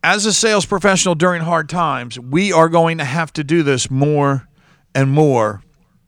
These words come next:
than we would if times weren't hard.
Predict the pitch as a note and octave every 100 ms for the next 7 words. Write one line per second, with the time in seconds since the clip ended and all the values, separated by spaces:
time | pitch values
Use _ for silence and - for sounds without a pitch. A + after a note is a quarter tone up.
0 | _ _ _ _ _ _ _ _ _ _
1 | F3+ _ _ _ _ _ _ _ _ _
2 | _ _ _ _ _ F3+ _ _ _ _
3 | _ _ _ _ _ _ _ - A#2 C#3+
4 | D3 D3+ C#3 D#3+ C#3+ C3 G#2 - - _
5 | _ - B2 - C#3 B2+ A#2+ A#2+ A#2 A#2
6 | A#2+ E2+ -